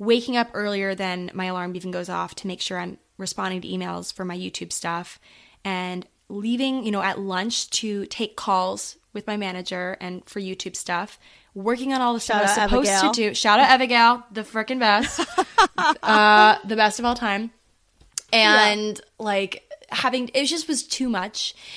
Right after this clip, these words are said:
Speaker 1: But I thought, like, every time I got super stressed, I was like, "Katie, but, you know, you're doing everything that you're supposed to be doing. Like, this is what you're supposed to do. You, you have," and, like, "What if YouTube,"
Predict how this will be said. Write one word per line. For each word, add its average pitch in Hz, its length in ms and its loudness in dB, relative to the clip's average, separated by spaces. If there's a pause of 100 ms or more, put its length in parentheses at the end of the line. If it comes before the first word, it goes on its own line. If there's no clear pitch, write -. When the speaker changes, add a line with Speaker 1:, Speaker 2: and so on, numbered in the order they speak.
(220)
Speaker 1:
But 247 160 4
I 240 100 6
thought, 240 320 4
like, 226 140 0
every 240 200 2
time 285 180 -4
I 240 80 0
got 226 160 0
super 220 240 -8
stressed, 208 320 -6
I 214 40 -8
was 202 100 -8
like, 220 100 -10
"Katie, 277 280 -6
but, - 260 -10
you 220 120 -4
know, 214 100 -2
you're 202 200 -4
doing 247 600 -2 (540)
everything 240 460 2
that 202 320 0
you're 208 100 -4
supposed 240 400 -2
to - 60 -2
be 233 100 0
doing. - 320 -8
Like, 202 180 -4
this 226 180 0
is 240 140 -4
what 208 260 0 (400)
you're 220 80 -6
supposed 214 420 -8
to 240 60 -2
do. 285 240 0
You, 196 280 -6
you 202 200 -8
have," 202 360 -4 (280)
and, 226 140 -2
like, 214 120 -2
"What 202 240 0
if 226 140 -2
YouTube," 240 380 -2